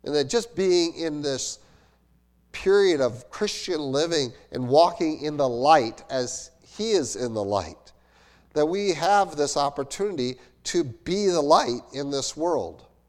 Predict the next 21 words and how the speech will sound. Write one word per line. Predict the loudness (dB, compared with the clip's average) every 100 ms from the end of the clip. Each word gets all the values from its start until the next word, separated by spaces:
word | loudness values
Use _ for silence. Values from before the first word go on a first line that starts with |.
| _ _ _ _ _ _ _ _ _ _ _ _
But | -6
recognize, | 0 2 2 0 -2 -2
please, | -6 -4 -2 -2
that | -6
this | -6 -6
world | 0 2 2 0 -4
is | -8 -6
in | -6
the | -6
shadow | -8 -8 0 2 4 4 2 2 0
of | 0 2 0
the | -2
apocalypse. | -4 0 0 -2 -4 -6 -4
It | -2 0
is | 0 -2 -14 -20 _ -2
just | 0 -2 -8 _ _ _ _ -10
biding | 0 2 2 0 -2
its | -4 -8
time | -8 -4 -2 -2
till | -4 -6
destruction. | -6 -6 -6 -4 -2 -2 -2 -14 -18